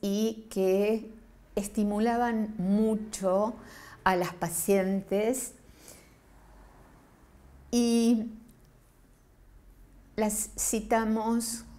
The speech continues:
cada dos semanas, desde el diagnóstico hasta más o menos la treinta y seis semana, y después una vez por semana hasta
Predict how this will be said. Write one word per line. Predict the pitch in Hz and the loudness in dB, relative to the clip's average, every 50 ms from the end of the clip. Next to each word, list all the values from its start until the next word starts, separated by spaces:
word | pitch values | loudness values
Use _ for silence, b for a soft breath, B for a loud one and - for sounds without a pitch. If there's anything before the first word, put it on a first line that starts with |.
| - - | -12 -6
cada | - 190 175 170 175 185 | -2 -2 0 0 0 0
dos | 185 170 180 190 190 - | 2 4 2 2 2 0
semanas, | - - - - - - - - 175 175 190 226 262 262 254 247 240 226 233 233 240 254 262 262 - - | -4 -6 -8 -10 -10 -8 -6 -4 -2 0 2 4 4 4 6 6 4 4 4 2 2 2 0 0 -2 -4
desde | - 180 170 - | -4 -4 -2 0
el | 180 170 | 0 2
diagnóstico | 170 175 165 165 170 175 190 202 220 233 240 240 214 - - - 226 220 220 - 220 - - - | 2 2 2 0 0 -2 0 0 2 4 4 2 2 -2 -4 -6 -6 -2 0 0 0 0 0 -2
hasta | - 185 185 180 - - 175 | -2 -2 -2 -4 -6 -6 -6
más | 175 175 165 - - | -4 -4 -4 -4 -4
o | 165 | -2
menos | 165 170 175 175 170 | -2 -2 -2 -2 -2
la | 175 160 156 156 | -2 -4 -4 -2
treinta | 156 151 156 160 156 151 151 143 | -2 -2 -2 -2 -2 -2 -2 -2
y | 147 151 | -2 -2
seis | - - 156 143 151 160 156 | -2 -2 -2 0 0 -2 -4
semana, | - - 160 180 214 262 240 240 240 226 214 220 233 254 247 B B B B B B B B B B B B B B B _ _ | -4 -4 -4 0 0 0 2 2 0 0 0 0 0 -2 -4 B B B B B B B B B B B B B B B _ _
y | - 262 262 | 4 6 6
después | 262 247 254 - - 262 247 233 240 240 - - - - - | 6 4 4 4 6 6 6 6 4 0 -4 -8 -12 -4 -2
una | 220 226 214 214 208 202 | 0 2 2 2 0 0
vez | - 190 - | 0 -2 -4
por | - - 202 196 | -2 -2 -2 0
semana | 196 - - 240 233 214 190 190 190 196 202 208 - - - - | 0 2 2 2 4 4 2 2 2 0 -2 -4 -6 -10 -8 -2
hasta | - 208 202 190 - - - - - 214 208 214 220 233 240 254 262 - | 0 0 0 0 -4 -8 -14 -2 2 4 6 6 6 4 4 0 -4 -10